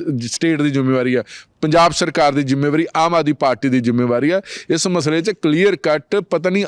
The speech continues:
ਪੰਜ ਦਿਨ ਹੋ ਗਏ ਨੇ। ਸਰਕਾਰ 'ਤੇ ਕਿਹਦਾ ਪ੍ਰੈਸ਼ਰ? ਮੁੱਖ ਮੰਤਰੀ ਭਗਵੰਤ ਮਾਨ ਸਾਹਿਬ ਨੂੰ ਚਾਹੀਦਾ ਕਿ ਜਿਹੜੇ ਤੁਹਾਡੇ ਕਾਨੂੰਨੀ ਮਾਹਿਰ ਨੇ, ਜਿਹੜੇ ਤੁਹਾਡੇ ਕੋਲ ਸੌ ਡੇਢ ਸੌ ਲੀਗਲ ਐਕਸਪਰਟ ਨੇ, ਤੁਸੀਂ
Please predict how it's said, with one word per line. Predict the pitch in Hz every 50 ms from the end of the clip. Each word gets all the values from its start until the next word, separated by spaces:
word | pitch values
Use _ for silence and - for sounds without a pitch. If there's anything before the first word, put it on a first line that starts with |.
| - - -
ਪੰਜ | - 170 175 180 185
ਦਿਨ | 185 170 170 151
ਹੋ | 143 131 127
ਗਏ | 120 135
ਨੇ। | 143 147 139 123 - - - - - 156 - _
ਸਰਕਾਰ | - - - 180 175 156 - 180 175 180 185
'ਤੇ | 185 220 208
ਕਿਹਦਾ | 170 - 196 196 196 202 185
ਪ੍ਰੈਸ਼ਰ? | - - 143 139 127 - - 143 143
ਮੁੱਖ | 135 147 165 151 -
ਮੰਤਰੀ | 180 185 175 185 196
ਭਗਵੰਤ | 175 202 175 165 151 139 131 151
ਮਾਨ | 156 165 165 151
ਸਾਹਿਬ | - 160 156 170 175 175
ਨੂੰ | 180 185 202 226 240 - - - - _ _ -
ਚਾਹੀਦਾ | 196 185 196 220 214 226 220
ਕਿ | 190 220
ਜਿਹੜੇ | 185 196 190 202
ਤੁਹਾਡੇ | 185 208 190 175 180 - -
ਕਾਨੂੰਨੀ | 214 185 196 202 196 202 196
ਮਾਹਿਰ | 175 160 151 147 143 131
ਨੇ, | 131 127 123
ਜਿਹੜੇ | 117 123 127 156 175 196
ਤੁਹਾਡੇ | 196 196 196 175 165 170
ਕੋਲ | 165 185 185 185 175 - - - - -
ਸੌ | - - - - 170 185 202 208
ਡੇਢ | 180 170 185 202 220 208
ਸੌ | - - - 185 156 120 101 _ _ _ - - - - - _ - - 143
ਲੀਗਲ | 147 147 170 208 202 233 220
ਐਕਸਪਰਟ | 170 165 - - - 196 208 220 208 160
ਨੇ, | 139 127 117 98 92 - _ _ _ _ - - - - _ _
ਤੁਸੀਂ | - 151 147 - 185 202 208 214